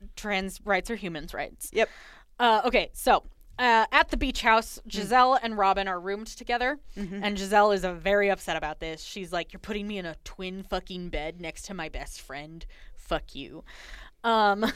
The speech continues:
Speaker 1: <laughs> she's so mad.
Speaker 2: It's on a boat.
Speaker 1: Oh, no, sorry. This is Beth, uh, the, uh, Ashley's beach house in Bethany
Speaker 2: Oh,
Speaker 1: Beach. This
Speaker 2: okay.
Speaker 1: is a beach house.
Speaker 2: Well, you're in a guest room. You don't get to be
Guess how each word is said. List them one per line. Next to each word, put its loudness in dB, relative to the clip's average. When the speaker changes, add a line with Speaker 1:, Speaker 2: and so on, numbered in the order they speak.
Speaker 1:
<laughs> 2
she's -4
so 4
mad. -4
Speaker 2:
It's -4
on 0
a 4
boat. 2
Speaker 1:
Oh, 8
no, 6
sorry. 2
This -2
is -6
Beth, 0
uh, 4
the, -2
uh, -18
Ashley's -2
beach -8
house -10
in -12
Bethany 10
Speaker 2:
Oh, 6
Speaker 1:
Beach. -8
This -2
Speaker 2:
okay. -6
Speaker 1:
is -16
a -14
beach -8
house. -10
Speaker 2:
Well, -2
you're -2
in -2
a -4
guest 2
room. -6
You -10
don't -6
get -8
to -16
be -12